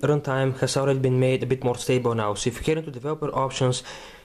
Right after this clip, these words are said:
you can find the option select runtime and you can choose use A R T. You then need to reboot your phone and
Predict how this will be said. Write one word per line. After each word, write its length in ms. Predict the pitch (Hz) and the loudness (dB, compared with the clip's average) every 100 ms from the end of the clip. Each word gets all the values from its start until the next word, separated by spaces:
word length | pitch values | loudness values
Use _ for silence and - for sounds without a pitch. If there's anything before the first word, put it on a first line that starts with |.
| - | -4
you 80 | |
can 120 | 117 120 | -2 -2
find 240 | 135 139 | -2 0
the 80 | 135 | 0
option 260 | 131 - | 0 0
select 380 | 127 - 123 143 | 0 2 2 2
runtime 540 | 143 143 151 151 147 - | 2 2 2 2 0 0
and 360 | 127 131 131 131 | 0 2 4 4
you 80 | 123 | 2
can 200 | 127 117 | 0 -2
choose 360 | - 127 123 | 2 2 2
use 380 | 113 135 143 - - | 2 2 2 0 0
A 100 | 131 | 0
R 120 | 127 | 0
T. 360 | 127 127 113 107 - - | -2 -2 -2 -6 -18 -6
You 80 | 123 | -2
then 160 | 120 | -2
need 140 | 127 127 | -2 -2
to 60 | |
reboot 280 | 117 117 170 | -2 0 2
your 140 | 185 165 | 0 0
phone 400 | - 147 147 147 _ _ _ _ - | -2 -2 -2 -6 _ _ _ _ -10
and 460 | - 131 131 131 131 | -4 0 0 -2 -4